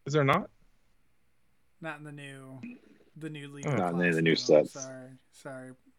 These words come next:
Speaker 2: Rob.
Speaker 3: I mean,
Speaker 2: I know you're
Speaker 3: I blame,
Speaker 2: excited for that, but
Speaker 3: I blame shrinkflation.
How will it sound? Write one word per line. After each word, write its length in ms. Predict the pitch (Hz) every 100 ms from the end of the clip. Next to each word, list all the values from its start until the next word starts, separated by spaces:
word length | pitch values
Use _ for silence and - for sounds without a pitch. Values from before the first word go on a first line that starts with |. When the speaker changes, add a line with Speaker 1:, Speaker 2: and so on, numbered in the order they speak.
| _ - - -
Speaker 2:
Rob. 320 | 135 127 127 _ _
Speaker 3:
I 140 | - 117
mean, 260 | 113 110
Speaker 2:
I 40 | 104
know 60 |
you're 180 | 208 214
Speaker 3:
I 80 | 127
blame, 220 | 120 123
Speaker 2:
excited 220 | - - -
for 100 | 139
that, 240 | 127 123 -
but 160 | 123 110 _ _ _ _ _ _ _
Speaker 3:
I 80 | 123
blame 240 | 131 147 120
shrinkflation. 720 | - 135 - 123 123 151